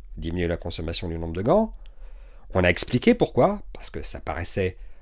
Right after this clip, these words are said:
euh, quand même une surconsommation énorme qui coûtait à l'entreprise. On a aussi expliqué les conséquences que ça avait sur eux, hein, comme ça coûte à l'entreprise, le résultat est moins bon, comme le résultat est moins bon, il n'y a pas de prime, il n'y a pas de choses comme ça, par exemple, ou elle est moins forte.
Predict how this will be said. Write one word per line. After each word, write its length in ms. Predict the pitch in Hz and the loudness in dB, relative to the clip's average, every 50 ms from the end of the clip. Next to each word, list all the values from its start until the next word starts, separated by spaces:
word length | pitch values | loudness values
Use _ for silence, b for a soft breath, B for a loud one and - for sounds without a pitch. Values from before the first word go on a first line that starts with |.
| - - - | -14 -12 -10
euh, 120 | 78 78 - | -10 -10 -8
quand 140 | - 85 85 | -6 -4 -2
même 220 | 92 92 90 80 | 0 0 -2 -2
une 180 | 80 80 82 - - | -4 -6 -8 -8 -8
surconsommation 880 | - - - 131 120 - - 95 95 - 101 90 92 92 - - 101 90 | -6 -2 0 0 0 0 0 -6 -4 -2 -2 -2 0 0 -2 0 0 0
énorme 380 | 92 95 104 107 107 95 92 - | 2 4 6 6 6 4 2 -2
qui 160 | - - - - | -6 -8 -8 -6
coûtait 520 | - - 131 - - - 143 131 120 110 | 2 2 2 2 8 8 10 10 12 10
à 40 | 101 | 8
l'entreprise. 680 | 95 90 - - 92 87 - - 160 208 220 160 82 - - - - - b b b b b b b b b b b b b b b | 6 2 0 -2 -6 -6 -2 0 0 2 2 0 -4 -6 -8 -14 -14 -14 b b b b b b b b b b b b b b b
On 160 | 78 82 78 | -2 0 0
a 60 | 78 | 2
aussi 220 | 87 87 - - 92 | 0 0 0 -2 -2
expliqué 520 | - - - - 95 - - 123 123 117 | -2 -2 -4 -4 -4 6 8 10 10 10
les 120 | 87 87 - | 8 4 0
conséquences 500 | - 98 - - 98 - 104 101 - - | -2 -6 -4 -4 -4 -2 -2 -4 -4 -4
que 80 | - | -6
ça 120 | - - 78 | -4 -4 -2
avait 160 | 82 107 104 | 0 0 -2
sur 280 | - - 120 127 175 | 0 0 2 6 6
eux, 180 | 220 220 190 127 | 6 6 6 2
hein, 160 | 117 135 147 - | 2 0 -2 -2
comme 140 | - 95 | -4 -2
ça 160 | - - 95 - | 0 0 -2 -2
coûte 180 | - 110 - | -4 -4 -4
à 60 | 95 | -2
l'entreprise, 540 | 87 92 - - 101 90 - 120 117 104 90 | -2 -2 -2 -2 -4 0 2 4 4 4 2
le 40 | 90 | 0
résultat 400 | 82 85 82 90 85 - - 82 | 0 0 -2 -2 -4 -4 -6 -4
est 40 | 80 | -4
moins 180 | 80 80 85 | -2 -2 -2
bon, 220 | 87 113 143 175 175 | 2 6 6 6 6
comme 160 | - - 90 | 6 4 4
le 80 | 87 87 | 4 4
résultat 220 | 90 - - 90 | 0 -2 -2 -4
est 40 | 82 | -4
moins 180 | 82 85 82 | -2 -4 -2
bon, 220 | 90 110 131 147 143 | 0 2 2 2 2
il 40 | 104 | 0
n'y 40 | |
a 20 | 85 | -2
pas 120 | - 82 | -6 -8
de 80 | - - | -8 -8
prime, 640 | - - 107 107 120 131 139 147 151 131 101 92 85 | -4 0 2 4 6 6 6 6 4 4 2 0 -2
il 60 | 82 | -4
n'y 60 | 85 | -6
a 40 | 80 | -8
pas 180 | - - 87 85 | -6 -6 -6 -6
de 120 | 78 80 | -6 -8
choses 200 | - - 87 - | -8 -8 -8 -8
comme 160 | - 101 92 | -8 -8 -6
ça, 160 | - - 160 175 | -4 -4 -4 -2
par 160 | - 85 85 | -4 -6 -6
exemple, 400 | 90 85 - 180 202 - - - | -4 -4 -2 -2 -2 -4 -4 -6
ou 40 | 80 | -4
elle 80 | 76 | -4
est 20 | 80 | -4
moins 140 | 85 90 | -6 -4
forte. 360 | - - 165 175 170 - - | 0 2 2 2 2 -4 -12